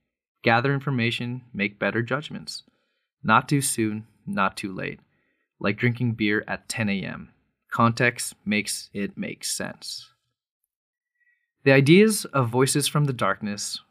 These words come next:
or as I like to think about it, talking about things you don't want to talk about but probably should, are conversations that should be had if not for the laughs, but at least for the lessons imbued. Despite that,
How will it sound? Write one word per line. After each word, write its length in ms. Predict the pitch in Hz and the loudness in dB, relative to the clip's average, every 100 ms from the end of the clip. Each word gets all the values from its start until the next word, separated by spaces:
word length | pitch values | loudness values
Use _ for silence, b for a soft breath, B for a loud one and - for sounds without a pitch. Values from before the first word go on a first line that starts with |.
| _ | _
or 100 | 117 | 4
as 160 | 127 139 | 4 4
I 60 | |
like 220 | 139 127 | 2 0
to 100 | 123 | -4
think 200 | 110 104 | -6 -8
about 260 | 101 95 92 | -2 -2 -2
it, 100 | 90 - _ _ _ _ - | -6 -16 _ _ _ _ 4
talking 360 | 143 156 160 | 6 6 4
about 280 | 143 139 139 | 4 2 0
things 240 | 127 120 | -4 0
you 80 | 117 | -2
don't 240 | 110 117 113 | 0 -2 0
want 140 | 110 | -2
to 40 | |
talk 300 | 107 92 95 | -2 -2 -2
about 320 | 98 92 90 - | -2 -4 -4 -6
but 180 | 85 | -12
probably 360 | - 104 98 98 | 0 0 0 -2
should, 400 | - 107 90 110 _ _ _ _ _ _ | -4 -6 -8 -16 _ _ _ _ _ _
are 100 | 107 | -4
conversations 720 | 113 160 175 180 151 139 143 123 | 2 4 4 4 4 2 2 -2
that 140 | 113 | -2
should 180 | - 117 | -2 -2
be 120 | 113 | -4
had 340 | - 107 104 | -2 -2 -2
if 100 | 104 | -4
not 260 | 107 107 - | 2 2 2
for 120 | 110 | -8
the 80 | 98 | -8
laughs, 480 | 92 92 104 120 - b b b b b - | 2 4 4 0 -14 b b b b b 2
but 100 | 113 | 2
at 160 | - | 2
least 260 | 127 135 - | 2 2 0
for 160 | 120 | -2
the 100 | 110 | 0
lessons 460 | 101 101 - 104 107 | 0 -2 -2 -8 -6
imbued. 480 | 98 90 98 87 - _ _ _ _ _ _ _ _ - | -8 -6 -8 -8 -10 _ _ _ _ _ _ _ _ 0
Despite 460 | - - 139 160 | 0 4 2 2
that, 240 | 104 98 | 0 0